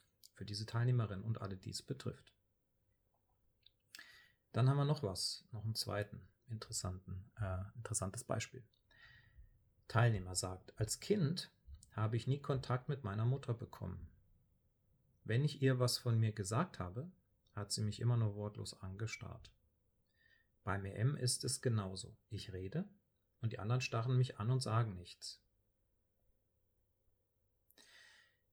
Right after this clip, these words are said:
Dann kommt die Rationalisierung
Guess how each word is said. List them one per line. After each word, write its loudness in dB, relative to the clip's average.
Dann 2
kommt 2
die -4
Rationalisierung -2